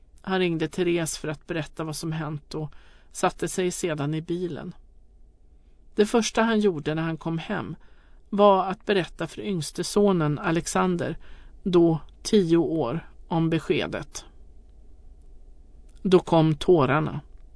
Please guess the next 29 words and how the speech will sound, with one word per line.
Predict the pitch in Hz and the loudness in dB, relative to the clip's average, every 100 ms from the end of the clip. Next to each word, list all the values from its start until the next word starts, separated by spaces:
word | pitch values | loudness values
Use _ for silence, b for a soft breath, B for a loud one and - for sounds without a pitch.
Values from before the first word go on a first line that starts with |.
| - - - | -20 -20 -6
och | 170 | 4
vi | 170 | 6
grät | 160 165 175 165 - - | 8 6 6 4 2 -4
alla | 180 170 139 | 2 4 4
tillsammans. | 139 170 - 147 120 101 156 - - - - - - _ - - - - - - b b b | 2 -2 0 -2 -2 -6 -8 -8 -10 -20 -20 -20 -20 _ -20 -20 -20 -20 -20 -20 b b b
När | - 185 180 | 0 4 4
Kristoffer, | 180 - 190 - 214 - 165 | 2 0 0 2 2 0 -6
som | 139 170 | -6 -4
då | 170 | -2
var | 160 160 | -2 -4
tretton, | - 190 - - 185 151 | -4 -6 -6 -8 -6 -6
kom | 175 | -6
hem | 160 151 131 151 b b b - | -4 -6 -6 -12 b b b -12
pratade | - 175 151 - 190 180 | -2 -2 -2 -6 -4 -4
jag | 160 | -6
med | 156 | -6
honom | 160 165 143 156 | -6 -4 -4 -6
också. | 147 - 147 151 - - _ _ _ _ - _ - _ _ - - _ - - _ _ _ - B B B | -8 -12 -12 -14 -18 -20 _ _ _ _ -20 _ -20 _ _ -20 -20 _ -20 -20 _ _ _ -20 B B B
Jag | 196 | 0
förklarade | 202 226 - 165 185 190 | 0 -2 0 0 2 0
vad | 180 | -4
som | 170 165 | -6 -8
skulle | - 170 160 | -4 -2 -2
hända | 175 156 160 | -2 -2 -4
och | 185 | -6
försökte | - 160 151 175 | -6 -6 -2 -2
ge | 165 151 | 0 0
dem | 156 | 0
hopp. | 160 180 - - - | 0 -2 -4 -14 -20